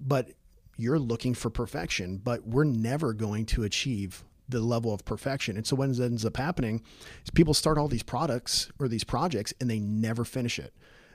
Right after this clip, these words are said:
They never get it done. They never finish it because the fear of putting something forward that doesn't meet your expectation, uh, is locking you down. And most of the time, it doesn't get things accomplished. Now, when you think about that type of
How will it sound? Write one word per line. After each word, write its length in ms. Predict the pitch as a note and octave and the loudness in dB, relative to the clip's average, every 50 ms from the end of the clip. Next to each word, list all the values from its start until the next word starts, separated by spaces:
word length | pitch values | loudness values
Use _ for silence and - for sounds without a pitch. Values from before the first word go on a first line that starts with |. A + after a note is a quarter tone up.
| _ | _
They 100 | - A2+ | -2 0
never 320 | G#2+ G#2+ A2 A2 B2 D3 D3 | 2 2 2 2 2 2 4
get 120 | D#3 E3+ | 4 2
it 120 | F3 E3 - | 2 2 0
done. 260 | C3+ A#2 A2+ A#2 A2 | 0 0 2 0 0
They 80 | G#2+ | 0
never 240 | G2 G2 G#2 B2+ D3 | 0 -2 -2 -2 -2
finish 380 | - - - A#2+ A2+ A2+ - B2 | -4 -2 -2 0 0 0 0 0
it 140 | A2+ - - | -2 -2 -4
because 440 | A2+ - - A#2+ A2 A2 G2+ - - A#2 | -6 -4 -2 -2 0 0 -2 -4 -4 -4
the 100 | A#2+ G#2+ | -4 -4
fear 440 | - - - - C3+ C#3 D3+ D#3+ | -6 -8 -4 -2 0 2 2 0
of 260 | - - A2+ G#2+ - - | 0 -2 -4 -8 -8 -4
putting 280 | - C#3 C3 C#3 C#3 | -2 0 0 0 0
something 360 | C3 - C3+ B2+ - C3+ B2 | 0 0 -2 -2 0 -2 -2
forward 400 | A2 - - B2 A#2+ B2 B2+ A#2 | -4 -4 -6 -2 0 0 0 0
that 160 | A2 G#2+ G#2 - | -2 -4 -4 -2
doesn't 300 | A#2 A2 A2+ B2+ F#2+ G#2 | -2 -2 -2 -2 -2 -2
meet 180 | A#2 A#2 - | -4 -4 -4
your 240 | G2+ A2 A2 A#2+ A#2+ | -4 -4 -2 -2 -4
expectation, 840 | A2+ - - - A2 - - - G2+ G#2 A2+ - - E3 E3 E3+ E3 - - - - - - - - - - - | -4 -4 -6 -6 -6 -6 -6 -6 -4 -4 -2 -2 0 0 0 0 -2 -4 -14 -20 -20 -20 -20 -20 -20 -20 -16 -8
uh, 360 | - A#2 A2 G#2+ G#2 F#2+ F#2 - - - | -4 -4 -2 -2 -2 -4 -8 -10 -6 -2
is 220 | D3 B2+ A2 G#2 - | -2 -2 -2 -2 -4
locking 500 | A#2 A2+ A2 A2 A2+ A#2 - - B2 A2+ | -4 -4 -2 -2 -2 -4 -4 -2 -2 -2
you 120 | A2 G#2 | 0 -2
down. 380 | F2+ F#2+ F2+ E2 C#2+ A#1 - - - - _ _ - - - | -2 -4 -6 -6 -8 -12 -14 -18 -20 -20 _ _ -20 -20 -12
And 440 | - - B2 A#2 A#2 A2 G#2+ G#2+ G#2+ - _ _ - - _ - - - - - | -4 -2 0 0 2 0 0 -2 -2 -4 _ _ -20 -20 _ -20 -20 -20 -10 -4
most 240 | - A#2+ B2 A#2+ - | -2 -2 0 0 0
of 80 | C#3 | 0
the 40 | - | 2
time, 140 | D3 D3 C#3 | 2 2 2
it 60 | A2+ G2 | 0 0
doesn't 220 | A#2+ A#2 B2+ A#2+ | 0 0 0 0
get 140 | A2 A#2+ - | -2 -2 -4
things 320 | - - B2+ B2 A#2 G#2+ | -2 -2 -2 -2 -2 -2
accomplished. 600 | A2 - - A#2 B2 A#2 - D2 C#2 - - - - - | -4 -4 -4 -4 -4 -4 -6 -8 -6 -6 -6 -6 -4 -2
Now, 160 | C#3 B2+ B2 | 0 0 2
when 80 | B2 A#2+ | 2 2
you 80 | A#2 | 0
think 200 | - - F3 F3 | 2 0 2 2
about 500 | F#3 C#3+ C#3+ C3 B2 G2+ - - - - - _ - _ _ _ _ - | 2 2 2 2 0 -2 -4 -8 -10 -10 -14 _ -20 _ _ _ _ -4
that 260 | A#2+ A#2 B2+ - - | -2 -2 -2 -2 -4
type 340 | - - - A#2 B2+ - A#2+ | -4 -2 0 0 -2 0 0
of 420 | A#2 A2 G#2+ G2+ F#2+ - - - | -2 0 -2 -2 -6 -10 -14 -16